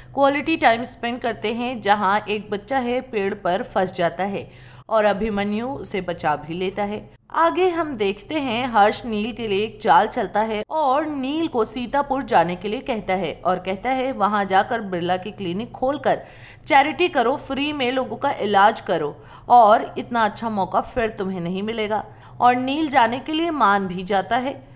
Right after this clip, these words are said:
आगे हम देखते हैं कि घर में अक्षरा को सभी लोग देख रहे होते हैं और आरोही अक्षरा को कहीं भी नहीं देखती है और इसीलिए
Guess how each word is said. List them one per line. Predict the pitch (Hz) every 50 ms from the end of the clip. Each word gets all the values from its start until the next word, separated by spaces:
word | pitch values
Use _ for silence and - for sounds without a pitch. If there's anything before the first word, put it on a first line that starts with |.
| - - - - -
आगे | - 233 247 247 302 330
हम | 320 330 330 294
देखते | 311 294 269 - - - 330
हैं | 330 320 320 -
कि | - 320 311
घर | 240 214 254 233 220 233 240
में | 240 226 247 277 -
अक्षरा | - 226 226 226 - - 247 233 220
को | 226 233 262 262 302 320 311
सभी | - - 233 202 226 240
लोग | 233 233 240 208
देख | 190 185 185 185 -
रहे | 254 233 247 247
होते | 247 226 226 214 - 202
हैं | 220 226 233 254 262 - - - - - - - -
और | 240 247
आरोही | 254 - - 220 226 226 226 226 262 269 262 220 262 226 240 269 - - -
अक्षरा | 208 208 - - - 233
को | - - -
कहीं | - 240 190 180 190 180
भी | 175 180 190
नहीं | 202 208 208 208
देखती | 202 226 220 - - - 233 233
है | 233 254 226 - - -
और | 160 185 185 185
इसीलिए | 165 208 196 - 294 311 302 254 190 156 -